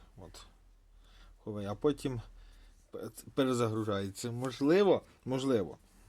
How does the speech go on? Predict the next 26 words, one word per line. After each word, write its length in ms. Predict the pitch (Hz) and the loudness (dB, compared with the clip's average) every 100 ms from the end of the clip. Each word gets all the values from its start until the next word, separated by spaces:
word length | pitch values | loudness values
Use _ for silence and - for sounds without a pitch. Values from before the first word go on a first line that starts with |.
| 101 - - - | -20 -20 -20 -10
Тут 220 | 131 131 | -6 -2
є 60 | 139 | 0
дві 160 | 131 | 0
причини. 420 | 107 87 - 98 | 0 -4 -8 -6
Перша, 360 | 98 135 117 117 | 0 2 2 -2
що 160 | - 117 | -2 -2
батарея 440 | 117 120 151 143 | 0 4 4 4
дуже 200 | 120 107 | 2 -2
сильно 280 | - 104 101 | -2 -6 -6
сіла, 380 | - 92 90 - _ - - - - - | -6 -8 -8 -10 _ -20 -20 -20 -20 -18
що 160 | - | -8
не 80 | 113 | -4
виключено. 520 | 104 95 - - 107 | -2 -4 -6 -12 -8
Друга 420 | 107 151 165 135 | 2 6 6 4
причина, 540 | 120 131 117 143 127 123 | -2 -2 -2 -4 -2 -4
що, 560 | - - 127 120 117 - - - - - | -6 -4 4 6 4 0 -18 -20 -20 -14
м, 680 | 117 117 113 113 113 113 104 - | -8 -4 -4 -2 0 -2 -2 -8
в 60 | - | -10
цьому 300 | - 143 127 | -2 0 0
телефоні, 720 | 127 123 117 156 156 139 123 - - _ _ _ | -2 -2 0 4 4 4 -2 -4 -14 _ _ _
може, 160 | - 110 | -10 -6
злетіла 380 | 107 107 120 110 | -6 -4 0 0
прошивка. 500 | - - - 76 - - _ _ _ _ _ _ _ _ _ _ _ _ _ _ _ _ - - - - - _ - | 0 -8 -8 -8 -14 -20 _ _ _ _ _ _ _ _ _ _ _ _ _ _ _ _ -16 -14 -14 -18 -20 _ -20
Поки 240 | - 113 117 | -14 -10 -8
він 100 | 107 | -8
тако 340 | 104 110 110 | -4 -2 -2